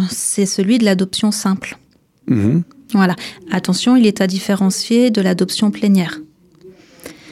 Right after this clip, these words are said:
Speaker 2: En deux mots, la différence ?
Speaker 1: Alors, l'adoption plénière, l'identité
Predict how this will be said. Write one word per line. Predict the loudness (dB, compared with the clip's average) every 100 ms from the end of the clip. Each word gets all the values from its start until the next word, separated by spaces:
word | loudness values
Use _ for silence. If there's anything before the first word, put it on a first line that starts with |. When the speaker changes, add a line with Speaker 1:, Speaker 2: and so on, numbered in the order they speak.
| -20 -8 -4
Speaker 2:
En | 0
deux | 2
mots, | 4 2
la | 2
différence ? | 0 -2 2
Speaker 1:
Alors, | 4 4 2 -6 -4
l'adoption | 2 2 2 2 0 0
plénière, | 2 4 6 4 2 2 2 2 -2 -12 -10 0
l'identité | 2 4 4 4 2 0 -2 0 2 2 -2